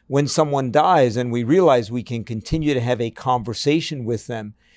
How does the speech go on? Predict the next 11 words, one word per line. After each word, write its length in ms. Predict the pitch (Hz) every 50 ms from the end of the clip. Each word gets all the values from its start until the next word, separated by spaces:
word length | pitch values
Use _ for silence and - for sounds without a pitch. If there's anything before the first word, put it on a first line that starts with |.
| _ _ -
it 140 | 135 131
helps 280 | 139 151 160 - - -
remind 460 | 147 131 127 131 143 156 196 170 143
us 220 | 131 120 113 - -
that 300 | - 127 120 - - -
this 160 | 143 120 -
separateness 640 | - - 160 156 - - 160 147 147 135 123 - -
is 160 | 143 113 104
an 120 | 120 117 113
illusion, 640 | 113 113 117 139 165 185 160 110 107 101 - 92
right? 300 | 95 107 113 139 156 -